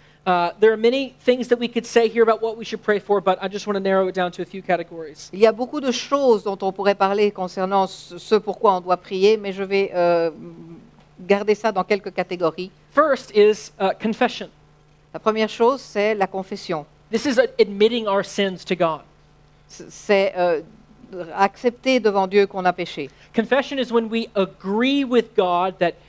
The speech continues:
Speaker 1: certain actions and behaviors in our lives, uh,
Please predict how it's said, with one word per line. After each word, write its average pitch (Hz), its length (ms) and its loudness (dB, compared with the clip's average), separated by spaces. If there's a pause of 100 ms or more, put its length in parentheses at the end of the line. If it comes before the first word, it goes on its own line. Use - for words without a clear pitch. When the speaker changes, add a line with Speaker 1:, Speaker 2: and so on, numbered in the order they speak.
(120)
Speaker 1:
certain 226 420 0
actions 233 720 -2
and 208 100 -2
behaviors 202 500 0
in 202 120 -6
our 196 160 -2
lives, 180 580 -2 (300)
uh, 170 260 -2